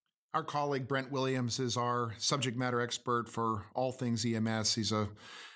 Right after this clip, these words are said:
he's, he's got a long history in the profession. I know he travels around the country, uh, engaging with, with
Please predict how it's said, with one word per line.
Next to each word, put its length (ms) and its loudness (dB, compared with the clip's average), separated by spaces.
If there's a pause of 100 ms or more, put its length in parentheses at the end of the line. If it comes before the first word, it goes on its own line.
(200)
he's, 140 0
he's 200 0
got 140 -2
a 40 0
long 260 0
history 320 2
in 80 2
the 60 0
profession. 600 0
I 100 0
know 160 0
he 200 0
travels 480 0
around 220 2
the 60 0
country, 680 0 (480)
uh, 120 -2
engaging 680 0
with, 220 -4
with 280 -2